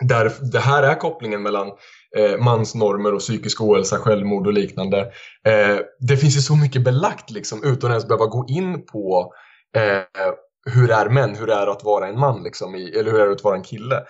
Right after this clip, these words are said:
Det, det är liksom, det finns så mycket fakta så man behöver liksom inte ens gå in på den nivån att man ska anta hur det är att vara man. Och det är ju väldigt, det har många varit så otroligt bra på att göra, men män lyssnar ändå inte liksom.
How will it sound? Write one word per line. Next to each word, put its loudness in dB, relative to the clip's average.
Det, 0
det 2
är 4
liksom, 0
det -2
finns 2
så 4
mycket 2
fakta 0
så -4
man -2
behöver 2
liksom -8
inte -4
ens -4
gå -8
in -6
på -4
den 0
nivån -2
att -4
man -2
ska -2
anta 2
hur 8
det 4
är 2
att -6
vara 0
man. -8
Och -4
det 2
är 4
ju 4
väldigt, 0
det 2
har 2
många 2
varit -4
så -14
otroligt -8
bra 2
på -2
att -4
göra, 0
men 0
män -6
lyssnar -10
ändå -2
inte -4
liksom. -16